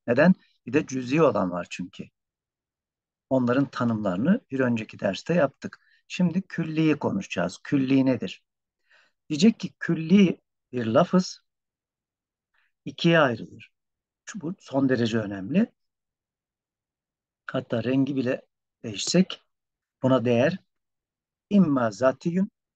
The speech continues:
bakın, ve imma aradiyun. Bu iki efendim ifade külliğinin çeşitleri.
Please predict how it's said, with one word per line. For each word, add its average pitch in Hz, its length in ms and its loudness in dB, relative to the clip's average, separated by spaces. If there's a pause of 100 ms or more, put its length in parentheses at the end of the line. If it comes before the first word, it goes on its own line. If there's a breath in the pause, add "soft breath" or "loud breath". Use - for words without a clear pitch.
(300)
bakın, - 240 -20 (1080)
ve 147 220 -4
imma 170 580 -2
aradiyun. 123 580 -8 (560)
Bu 165 120 0
iki 175 420 2 (1040)
efendim 92 560 -10 (400)
ifade 127 520 2 (680)
külliğinin 165 720 2 (500)
çeşitleri. 101 680 -8